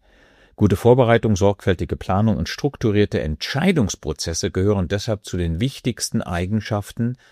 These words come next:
guter Führungskräfte. Unternehmer betrachten dieselbe Situation häufig aus einer anderen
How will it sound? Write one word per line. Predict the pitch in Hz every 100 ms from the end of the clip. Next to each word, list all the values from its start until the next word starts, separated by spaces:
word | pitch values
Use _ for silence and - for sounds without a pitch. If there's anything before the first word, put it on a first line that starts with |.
| _ _ -
guter | 101 - 104 113 -
Führungskräfte. | - - 165 117 90 - 65 - - - - _ _ _ _ _ _ _ -
Unternehmer | 101 71 67 90 117 147 185 - _ -
betrachten | 101 - 104 - -
dieselbe | 107 95 95 117 113
Situation | 104 107 101 - 113 110 110 101
häufig | 98 117 - 120
aus | 107 -
einer | - 101 98 -
anderen | 101 120 117 107 107 107